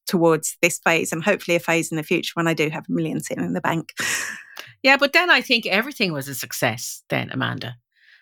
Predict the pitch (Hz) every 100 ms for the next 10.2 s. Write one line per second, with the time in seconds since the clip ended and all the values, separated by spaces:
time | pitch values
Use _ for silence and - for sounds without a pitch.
0 | - 175 220 240 - 233 - 233 254 -
1 | 175 147 151 151 123 - 123 147 143 -
2 | _ _ _ - 156 160 160 143 _ _
3 | - - - _ _ - 147 139 135 190
4 | 233 269 277 - 226 202 180 165 175 180
5 | 175 160 151 147 - 165 - 160 156 147
6 | 143 165 - - 160 156 185 165 135 156
7 | 175 208 175 - 220 - - 151 - -
8 | - - - - 214 - 233 247 190 -
9 | 139 131 151 147 - 143 - 143 175 185
10 | -